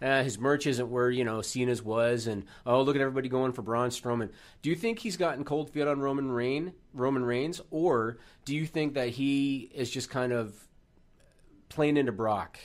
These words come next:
you know, like, "Brock's my boy, and I wanna keep him around," and,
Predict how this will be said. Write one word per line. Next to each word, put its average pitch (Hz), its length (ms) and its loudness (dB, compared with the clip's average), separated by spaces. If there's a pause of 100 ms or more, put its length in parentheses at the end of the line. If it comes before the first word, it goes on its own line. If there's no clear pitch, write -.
you 120 100 -6
know, 113 100 -2
like, 113 180 -4
"Brock's 117 280 -2
my 110 100 -4
boy, 107 600 -4
and 101 160 -6
I 101 40 -4
wanna 107 200 -6
keep 117 180 -10
him 110 120 -6
around," 101 460 -6
and, 95 120 -8